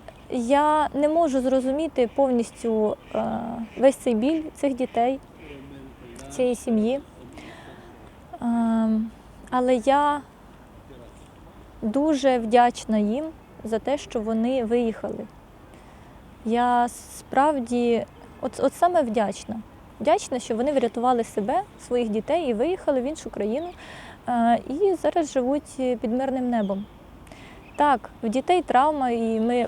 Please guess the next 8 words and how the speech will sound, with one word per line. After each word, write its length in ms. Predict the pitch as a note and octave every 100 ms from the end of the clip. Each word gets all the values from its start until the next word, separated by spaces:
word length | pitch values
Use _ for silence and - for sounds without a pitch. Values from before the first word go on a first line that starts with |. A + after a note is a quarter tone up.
| -
працювали, 580 | A3 - A3+ A3+ C#4+ A#3+
я 120 | G#3+
працювала 540 | A3 G#3 A3 A3+ G#3+
з 420 | G#3 - G#3+ A3 A3 - - - - -
дівчатками, 600 | A3 G#3+ G3 - - A3+
мене 180 | G#3+ G#3+
мама 260 | A3 G#3+
попросила 600 | G#3 G3+ G#3+ - G#3 G#3